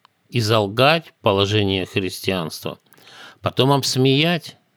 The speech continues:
И вот большинство людей современных, при слове «христианство» у них такое ощущение, у них вообще вот это клиповое матричное сознание, у них загорается такая кубик, или даже не кубик, а квадратик или кружок,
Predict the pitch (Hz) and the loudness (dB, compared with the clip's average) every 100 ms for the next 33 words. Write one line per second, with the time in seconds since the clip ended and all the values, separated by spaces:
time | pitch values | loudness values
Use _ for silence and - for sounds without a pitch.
0 | - 117 113 123 117 - 120 120 147 123 | -8 -4 0 0 -2 -4 -2 0 -2 -2
1 | 151 156 143 135 117 175 202 147 110 - | 2 2 2 0 2 2 4 0 -4 -10
2 | - - 113 110 135 143 139 110 92 76 | -10 -4 -4 0 0 2 0 0 -6 -10
3 | - - - - 110 - 143 135 - 120 | -14 -20 -20 -8 -6 -2 0 0 -2 -6
4 | - 135 170 160 - 92 92 98 147 - | -2 -2 0 -2 -2 -4 -2 -2 -2 -4
5 | - 98 131 113 - - - - 180 156 | -6 -2 0 -2 -2 -8 -6 -2 -2 0
6 | 104 92 _ - - - 110 123 123 156 | -2 -4 _ -20 -20 -6 0 0 2 0
7 | 139 185 135 107 95 - 143 135 117 95 | 2 2 4 2 -2 0 0 2 0 2
8 | 98 104 120 104 90 - 95 87 - 104 | 2 2 2 0 -6 -6 -6 -6 -4 -4
9 | 131 180 180 120 98 - - - - 123 | -2 -2 0 -2 -4 -14 -20 -18 -4 0
10 | 175 127 123 101 113 139 135 107 98 90 | 2 2 0 2 4 4 2 -2 -8 -6
11 | 95 - 98 92 82 - 175 156 139 - | -6 0 0 0 -4 2 2 2 -2 -4
12 | - _ _ _ - 113 107 104 98 101 | -20 _ _ _ -4 -2 0 0 0 -2
13 | 104 - 170 147 135 98 90 104 101 143 | -4 2 2 2 -2 -2 -2 -2 0 0
14 | 165 143 107 - 98 95 - 113 127 165 | 0 -2 -6 -4 -4 -4 -2 -2 0 0
15 | 160 | 0